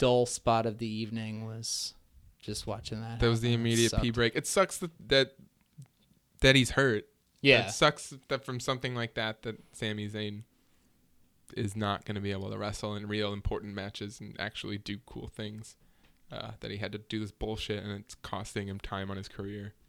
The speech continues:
Speaker 1: Yeah, I mean, when you go away for that, you know, amount of time, then it doesn't really matter, like, what your last match was. It's like you come back and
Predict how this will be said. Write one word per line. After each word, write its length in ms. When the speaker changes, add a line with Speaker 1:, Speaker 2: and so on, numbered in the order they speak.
Speaker 1:
Yeah, 380
I 120
mean, 320
when 180
you 140
go 160
away 240
for 160
that, 480
you 160
know, 200
amount 320
of 60
time, 520
then 400
it 80
doesn't 240
really 180
matter, 320
like, 220
what 240
your 140
last 420
match 340
was. 260
It's 160
like 200
you 60
come 220
back 320
and 280